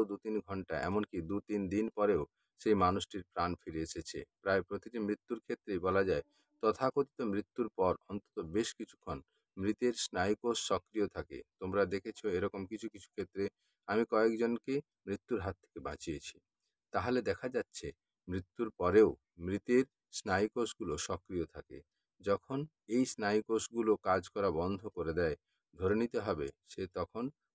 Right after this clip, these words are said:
নতুন আধারের সন্ধান কর-, শুরু করে দিয়েছে। তক্ষুনি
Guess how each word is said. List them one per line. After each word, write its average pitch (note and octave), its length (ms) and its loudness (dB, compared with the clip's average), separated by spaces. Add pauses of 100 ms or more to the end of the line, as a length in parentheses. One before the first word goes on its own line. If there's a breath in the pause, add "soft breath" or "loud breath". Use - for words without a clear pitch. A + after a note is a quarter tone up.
নতুন G2 340 -2
আধারের E2+ 460 0
সন্ধান F2 460 -4
কর-, - 300 -4
শুরু C3+ 360 -2
করে D2+ 200 -6
দিয়েছে। D2 400 -10 (580)
তক্ষুনি A2 520 -2